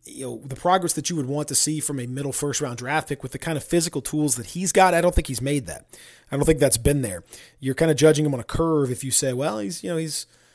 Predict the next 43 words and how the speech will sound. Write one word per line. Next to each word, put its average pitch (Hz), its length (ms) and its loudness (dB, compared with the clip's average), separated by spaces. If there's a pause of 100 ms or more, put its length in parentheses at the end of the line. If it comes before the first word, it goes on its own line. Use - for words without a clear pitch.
(140)
he's 131 200 -6
looked 175 180 -4
im-, 170 280 -4
he's 170 120 -4
looked 202 180 -2
improved 202 640 0
and 160 80 2
he 165 120 0
looks 170 180 0
like 165 180 2
the," - 160 -12
eh, 170 220 -10
you, 185 320 -12
you, 175 140 -10
you, 170 260 -8
let's 196 160 -2
be 202 100 -2
honest, 135 300 -4
you're 156 80 -6
not, 170 260 -6 (520)
you're 175 140 2
not 190 140 2
really 160 380 8
seeing 160 500 6
the 131 80 -6
kind 151 200 -4
of 139 40 -6
improvement 147 580 -2
that - 180 -4
you'd 131 100 -4
want 143 320 -2
to - 80 -4
see 147 400 2 (360)
from 139 640 -2
a 147 80 -8
guy 147 220 0
like 127 320 -4
that 123 320 -6
at 131 140 -8
this 135 220 0
point. - 400 -10 (220)
He's 208 180 -2
better, 185 320 2